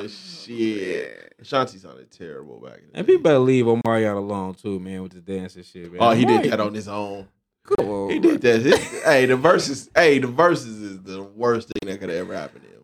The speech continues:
Speaker 3: Now every time you go,
Speaker 2: <laughs>
Speaker 3: now every time you
Speaker 2: That
Speaker 3: start dancing on
Speaker 2: watermelon.
Speaker 3: social media, like, "Oh, he can't really dance. I can't believe that we believe that Omarion can dance." I'm like, "Come on, bro." Omarion, he had his, he had his time.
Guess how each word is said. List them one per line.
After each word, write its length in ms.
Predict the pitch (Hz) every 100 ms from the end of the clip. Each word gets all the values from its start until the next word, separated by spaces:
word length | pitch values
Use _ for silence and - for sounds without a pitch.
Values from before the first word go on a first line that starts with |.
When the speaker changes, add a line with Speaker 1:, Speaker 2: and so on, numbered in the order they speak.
| -
Speaker 3:
Now 160 | 285 247
every 240 | 226 233
time 320 | 226 220 208
you 60 | 202
go, 260 | 208 202 -
Speaker 2:
<laughs> 60 |
Speaker 3:
now 220 | 220 254 -
every 300 | 196 202 196
time 260 | 208 185
you 60 | 196
Speaker 2:
That 60 | 160 175 165
Speaker 3:
start 40 |
dancing 420 | 165 180 185 190
on 60 | 165
Speaker 2:
watermelon. 220 | - 175 170
Speaker 3:
social 140 | 165
media, 280 | 165 165 160
like, 180 | 151 131
"Oh, 120 | 123
he 100 | 139
can't 300 | 131 127 120
really 240 | 127 120
dance. 360 | 110 127 123 131
I 60 | 143
can't 200 | 139 127
believe 180 | 131
that 60 | 131
we 120 | 139
believe 340 | 127 127 135 127
that 100 | 123
Omarion 580 | 131 131 131 135 131 127
can 220 | 440 135 139
dance." 200 | 135 202
I'm 160 | 330
like, 240 | 320 254 -
"Come 260 | 440 226
on, 400 | 170 151 135 131
bro." 300 | 131 143 143 139 - 170 175 -
Omarion, 920 | - 440 294 240 226 202 190 175 170 -
he 160 | 415
had 140 | 202 208
his, 160 | 185 160 -
he 120 | 254
had 160 | 226 208
his 100 | 196
time. 560 | - 180 170 139 110